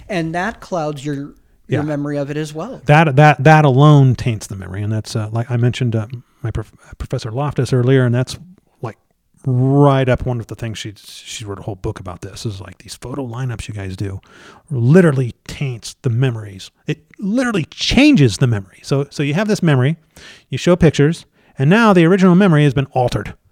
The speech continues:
Speaker 2: like, literally altered. And <laughs> you're, you're gonna come back forty years later and ask, "Okay, is this the person?" No,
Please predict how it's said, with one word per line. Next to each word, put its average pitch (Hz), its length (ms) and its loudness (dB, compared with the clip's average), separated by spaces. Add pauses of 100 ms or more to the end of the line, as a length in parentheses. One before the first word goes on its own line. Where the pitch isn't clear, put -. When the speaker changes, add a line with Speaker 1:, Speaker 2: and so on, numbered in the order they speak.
(600)
Speaker 2:
like, 139 160 -16
literally 240 340 -4
altered. 202 480 2 (540)
And 170 140 -4
<laughs> - 100 -4
you're, 180 120 2 (260)
you're 170 120 4
gonna 180 140 6
come 190 200 4
back 170 200 2
forty 175 260 0
years 156 220 -4
later 139 320 -2
and 123 140 -6
ask, 120 340 -8
"Okay, 131 280 -2
is 110 120 -4
this 127 200 -2
the 117 80 -10
person?" 117 420 -8 (640)
No, 95 320 -8